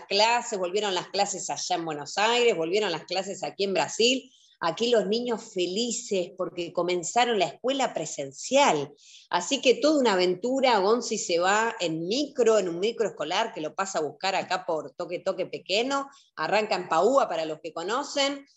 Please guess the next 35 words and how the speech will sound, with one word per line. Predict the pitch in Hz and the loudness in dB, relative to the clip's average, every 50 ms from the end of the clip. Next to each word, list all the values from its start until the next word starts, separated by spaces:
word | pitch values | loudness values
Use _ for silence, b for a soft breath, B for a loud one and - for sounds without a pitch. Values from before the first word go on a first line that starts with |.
| _ _ | _ _
y | - 180 196 | -4 0 2
va | 196 208 214 | 2 2 2
recorriendo | 220 220 214 - 175 175 190 208 220 226 220 190 | 2 0 -2 -2 -4 -4 -2 -2 -2 -2 0 -2
ahí | 175 185 202 | 0 0 0
unas | 214 202 180 156 - | 0 -2 -4 -6 -8
cuantas | - - 202 208 214 202 - 185 170 160 151 143 139 139 - - _ - | -6 -4 -2 -2 -2 -2 0 0 2 2 2 0 -2 -4 -10 -14 _ -2
playas | 196 208 262 311 294 - 240 208 190 | 0 2 2 2 2 0 -2 -4 -4
hasta | 165 160 - 160 156 | -6 -4 -4 -6 -4
que | 156 156 | -4 -6
lo | 151 151 151 - - - - - - | -6 -6 -6 -8 -10 -14 -16 -8 -2
lleva | 196 208 208 202 190 196 - - _ _ _ _ _ | 0 2 4 4 2 0 -4 -10 _ _ _ _ _
a, | - 165 160 156 151 151 147 147 143 143 143 143 139 - - | -4 -2 -2 -2 -2 -2 -4 -4 -6 -8 -10 -10 -12 -8 -4
a | 165 160 | 0 0
la | 156 | 0
escuela. | 143 - - - 254 285 302 277 233 202 190 | 0 -2 -4 2 4 6 6 6 6 4 2
Ya | - - 220 214 | 2 0 0 2
hoy | 240 269 262 | 2 0 0
me | 247 220 208 | -2 -2 -2
dijo, | 233 240 - - 233 | -4 -4 -4 -4 -4
"Mami, | 208 226 240 240 233 | -2 -2 -2 -2 -4
no | 233 247 | -4 -4
me | 269 269 | -6 -6
acompañes | - 233 208 185 165 151 147 143 139 - 151 | -4 -6 -4 -2 -2 -2 -2 -2 -4 -6 -8
hasta | 147 - - 147 | -10 -8 -4 -4
la | 147 139 - | -4 -4 -2
parada, | - 156 170 185 190 180 | 0 0 2 2 2 2
mirame | 170 165 165 175 214 226 220 208 | 2 0 0 0 0 0 0 0
desde | 180 165 117 - - | 0 0 0 0 0
allá", | - - 285 208 | 0 0 -2 -2
porque | 190 160 151 147 | -2 -4 -4 -2
la | 147 147 143 | -2 -2 -2
tenemos | 165 165 196 202 196 - - | -4 -4 -4 -4 -4 -4 -4
acá | 156 151 - 185 196 185 170 | -6 -4 -4 -2 -2 -2 -2
a | 160 | -2
unos, | 165 175 180 170 156 151 131 - - - | -2 -4 -4 -4 -4 -4 -6 -10 -14 -20